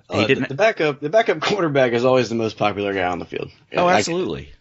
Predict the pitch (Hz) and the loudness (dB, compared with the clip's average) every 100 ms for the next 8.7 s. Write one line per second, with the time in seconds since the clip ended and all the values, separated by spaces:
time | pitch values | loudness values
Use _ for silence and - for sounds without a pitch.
0 | - 104 92 90 - - 95 123 101 151 | -2 0 2 0 -6 -8 2 2 4 2
1 | 135 - - 175 - 180 151 131 107 98 | 2 0 0 0 0 0 4 4 4 0
2 | 90 110 92 87 - 156 220 127 110 110 | -2 -6 -8 -12 -10 -8 -2 -2 0 -4
3 | 98 92 135 104 - - 95 - _ _ | -4 -2 0 0 -2 -8 -14 -14 _ _
4 | _ _ - 113 143 139 139 127 131 135 | _ _ -6 -2 -2 0 -2 0 2 4
5 | 131 190 220 180 147 156 160 165 160 185 | 2 0 0 0 0 0 -2 -2 -4 -8
6 | - - _ _ - 113 135 131 117 107 | -10 -16 _ _ -4 0 0 2 2 2
7 | 95 131 123 90 92 - - 101 113 92 | 0 -2 -2 2 0 0 -4 -2 0 -2
8 | - 107 95 87 85 82 - | -2 -2 -2 0 0 -2 -8